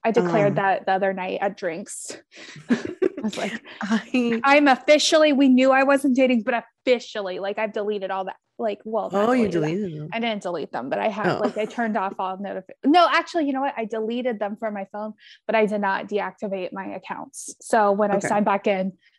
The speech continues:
Speaker 1: they're still there.
Speaker 2: Yeah, then you don't have to redo your profiles.
Speaker 1: Yes,
Speaker 2: Yeah,
Speaker 1: yes.
Speaker 2: fair. Um, I, um, so, you know, I had, like, some momentum going.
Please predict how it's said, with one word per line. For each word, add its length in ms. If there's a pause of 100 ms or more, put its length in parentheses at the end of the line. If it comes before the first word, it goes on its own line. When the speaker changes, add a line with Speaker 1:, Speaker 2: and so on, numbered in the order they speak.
(140)
Speaker 1:
they're 220
still 260
there. 240 (280)
Speaker 2:
Yeah, 200
then 180
you 60
don't 140
have 100
to 80
redo 140 (100)
your 100
profiles. 400
Speaker 1:
Yes, 460
Speaker 2:
Yeah, 100
Speaker 1:
yes. 160
Speaker 2:
fair. 220 (840)
Um, 400 (180)
I, 960 (220)
um, 400 (120)
so, 200
you 180
know, 120
I 40
had, 240
like, 220
some 160
momentum 480
going. 400